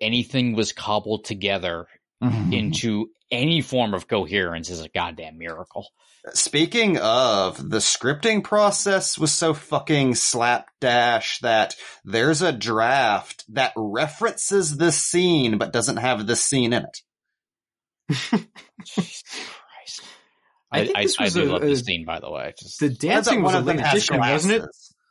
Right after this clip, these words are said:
Speaker 1: <laughs>
Speaker 3: 'Cause on the, the making of featurette, they kinda went into this and they decided, like, "Okay, we need them to do something in the elevator." And it made it sound like they were already filming when they decided, like, "Oh, we've gotta put something in here for the dance."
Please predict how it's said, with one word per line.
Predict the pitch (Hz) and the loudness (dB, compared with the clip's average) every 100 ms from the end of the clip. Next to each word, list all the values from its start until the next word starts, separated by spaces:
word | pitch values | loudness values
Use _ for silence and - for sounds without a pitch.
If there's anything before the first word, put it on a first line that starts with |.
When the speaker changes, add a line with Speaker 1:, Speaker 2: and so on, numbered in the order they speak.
| _ - - | _ -16 -2
Speaker 1:
<laughs> | 113 - 120 101 - 107 - - 98 - - 92 - _ 95 _ _ - - - - - - - | -2 0 -4 -4 -4 -6 -6 -10 -12 -12 -18 -20 -20 _ -20 _ _ -20 -20 -20 -20 -20 -20 -8
Speaker 3:
'Cause | 147 | -2
on | |
the, | 131 127 | 0 0
the | 135 | 0
making | 190 175 | 0 0
of | 151 | 0
featurette, | - 131 131 | 0 -2 -2
they | 120 | -2
kinda | 156 135 | 0 0
went | 120 120 | 2 2
into | 123 117 | 2 2
this | 107 - | 2 2
and | 117 | 2
they | |
decided, | 113 - 123 120 | 0 0 2 2
like, | 117 110 107 | 2 2 0
"Okay, | 143 139 113 | -2 0 0
we | 127 | 2
need | 165 | 2
them | 147 139 | 0 0
to | |
do | 123 127 | 0 0
something | - 135 127 123 | 2 0 0 0
in | 110 | 2
the | 107 | 2
elevator." | 104 107 95 90 | 2 2 0 0
And | 156 | 0
it | 202 | 2
made | 277 277 | 2 0
it | |
sound | - 240 214 | 0 2 2
like | 185 | 2
they | 180 | 2
were | 160 | 2
already | 147 123 | 2 0
filming | - 147 131 101 | -2 -2 0 0
when | 95 | 0
they | 98 | 0
decided, | 98 - 117 107 101 | 0 0 2 2 0
like, | 101 98 | 0 0
"Oh, | |
we've | 98 95 | 0 0
gotta | 95 | -2
put | - - | -2 -4
something | 104 95 90 | -4 -4 -4
in | 98 | -2
here | 90 90 | -2 -2
for | 98 | -2
the | 82 | -4
dance." | 87 85 78 - | -2 -4 -2 -4